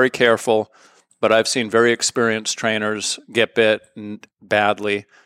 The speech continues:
Things can happen. So you do wanna be careful and, uh, do everything you can to prepare for worst case scenario, but go in with confidence and planning on the best.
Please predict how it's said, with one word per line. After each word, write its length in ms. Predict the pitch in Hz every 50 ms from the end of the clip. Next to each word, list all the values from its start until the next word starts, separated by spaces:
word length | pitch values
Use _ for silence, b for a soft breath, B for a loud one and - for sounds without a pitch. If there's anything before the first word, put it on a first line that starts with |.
| b b _
Things 300 | - 127 123 123 113 -
can 280 | - - 120 113 113 107
happen. 500 | 107 117 107 104 - - 98 - - _ _ _ _ _ _ _ _
So 200 | - - 123 110
you 140 | 110 110 110
do 180 | 107 127 131 127
wanna 220 | 127 127 123 120
be 120 | 110 -
careful 560 | - - 117 107 104 101 - 110 101 101 107 104
and, 200 | 98 98 - - _ B B B B B B B B B B B B B B B B B B _ _ _ _
uh, 160 | - 107 107
do 200 | 104 120 131 135
everything 320 | 131 139 139 147 - 147 139
you 120 | 127 117
can 440 | - 131 139 143 139 127 123 120 117
to 180 | - - 127 113
prepare 460 | - - 110 - - 139 127 127 123
for 140 | - - 117
worst 300 | 110 123 147 156 - -
case 220 | - 135 113 -
scenario, 640 | - - 127 113 107 104 104 104 110 117 117 - - _
but 300 | 135 135 135 160 - -
go 160 | - 156 160
in 80 | 160 160
with 160 | 147 135 -
confidence 640 | - 139 127 127 - - 123 127 127 - - -
and 180 | - - 117 -
planning 340 | - 135 127 120 123 120 113
on 140 | 110 110 107
the 60 | 101
best. 460 | - 98 92 - - - - -